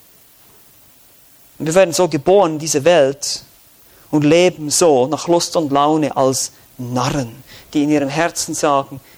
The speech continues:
es gibt keinen Gott. Es ist ausweglos und es ist sinnlos. Wir haben das gesehen.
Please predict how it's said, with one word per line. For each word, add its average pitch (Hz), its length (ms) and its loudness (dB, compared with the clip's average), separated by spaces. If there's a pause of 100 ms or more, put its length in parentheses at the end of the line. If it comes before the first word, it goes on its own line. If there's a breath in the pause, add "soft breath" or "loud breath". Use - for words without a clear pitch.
es - 240 -6
gibt - 440 -14 (220)
keinen 117 580 -6
Gott. - 360 -14 (2750)
Es 131 140 -4
ist 135 140 -4
ausweglos 180 920 0
und 156 160 -6
es - 160 -4
ist - 180 -2
sinnlos. 156 480 -2
Wir 131 120 0
haben 135 180 -2
das 131 180 -6
gesehen. 131 540 -4